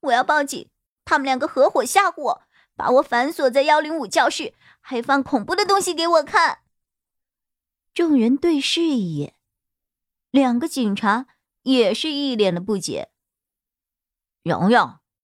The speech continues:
Speaker 2: 到底怎么回事儿啊？”
Speaker 1: 王凯走上了前。“怎么回事？问他们呀！哦，还有个嫌疑人，叫崔敏，他和我一起进去的，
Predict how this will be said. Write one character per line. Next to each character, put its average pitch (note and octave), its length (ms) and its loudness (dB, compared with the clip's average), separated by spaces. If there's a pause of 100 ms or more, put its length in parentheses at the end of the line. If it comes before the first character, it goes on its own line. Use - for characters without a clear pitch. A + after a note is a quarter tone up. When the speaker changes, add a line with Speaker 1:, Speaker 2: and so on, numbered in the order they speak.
(120)
Speaker 2:
到 C#4 160 2
底 A3 120 -6
怎 A#3 160 -10
么 F3+ 80 -6
回 F#3 120 0
事 F#3 100 -2
儿 C3+ 160 2
啊？” - 200 -12 (1120)
Speaker 1:
王 A#3+ 280 0
凯 A3 380 -8 (180)
走 E3 260 -4
上 F#3 260 -4
了 D3 80 -4
前。 C#3 420 -8 (1300)
“怎 D#4+ 220 2
么 B3+ 180 0
回 D#4+ 240 0
事？ - 260 -6 (360)
问 G#4 200 0
他 G4 220 2
们 G4+ 140 -8
呀！ C#4+ 300 -4 (720)
哦， - 200 -2 (400)
还 F#4+ 160 0
有 F#4+ 140 0
个 E4 80 -2
嫌 D#4+ 240 0
疑 F4+ 100 -2
人， D#4 200 2 (520)
叫 D#4+ 180 0
崔 F4 220 -4
敏， A#3+ 420 -2 (460)
他 - 180 -2
和 E4 200 0
我 C#4+ 100 2
一 D4+ 240 -2
起 B3+ 140 -4
进 C4 200 2
去 B3+ 160 -4
的， F#3 220 -2